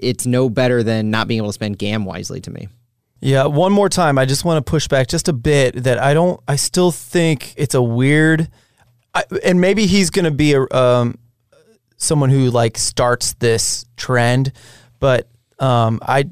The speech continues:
Speaker 2: I just think that Lutz is gonna be able to offer what he's offering to Aaron Hurd to guys in South America that he already knows. Like, pulling guys from Germany to the U S just to get back to Europe is a weird move.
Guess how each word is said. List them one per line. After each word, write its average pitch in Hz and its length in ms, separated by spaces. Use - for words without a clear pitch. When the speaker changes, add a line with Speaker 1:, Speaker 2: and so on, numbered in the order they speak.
Speaker 2:
I 143 140
just 160 300
think 151 280
that 123 360
Lutz 131 320
is 135 80
gonna 135 200
be 127 120
able 131 180
to 117 80
offer 120 800
what 127 220
he's 127 180
offering 120 600
to 120 380
Aaron 120 280
Hurd 120 480
to 117 240
guys 117 340
in 117 80
South 107 280
America 110 600
that 120 120
he 117 80
already 117 240
knows. 120 320
Like, 120 260
pulling 165 280
guys 151 240
from 131 160
Germany 135 400
to 131 180
the 120 100
U 120 220
S 120 480
just - 220
to 131 60
get 123 140
back 120 180
to - 100
Europe 120 260
is 117 100
a 117 60
weird 113 440
move. 113 340